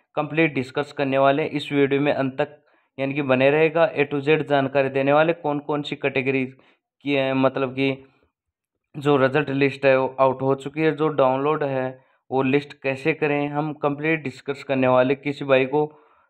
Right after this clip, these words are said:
जो लिस्ट वगैरह चाहिए तो आप मुझे कॉल मैसेज कर सकते हो, इसके बारे में भी हम कंप्लीट डिस्कस करने वाले, A to Z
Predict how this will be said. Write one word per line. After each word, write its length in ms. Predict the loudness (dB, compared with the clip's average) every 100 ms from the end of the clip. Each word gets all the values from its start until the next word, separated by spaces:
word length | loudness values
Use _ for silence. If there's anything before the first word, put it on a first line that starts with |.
| _ _
जो 540 | 0 0 0 0 -4 -2
लिस्ट 280 | -2 0 -2
वगैरह 280 | 2 2
चाहिए 240 | 2 0 0
तो 120 | 2
आप 120 | 2
मुझे 160 | 2 0
कॉल 220 | 0 -2
मैसेज 380 | -2 -4 -4 -6
कर 140 | -6
सकते 320 | -6 -8 -4
हो, 240 | -4 -4 -6
इसके 220 | -12 -8
बारे 220 | 0 2 2
में 180 | -2 -2
भी 120 | 0
हम 220 | 0 -2 -12 _ _ _ -8
कंप्लीट 380 | -6 0 0 0
डिस्कस 360 | -4 -6 -8
करने 280 | -4 -2 2
वाले, 240 | 2 2 2
A 100 | 0
to 100 | -2
Z 120 | -4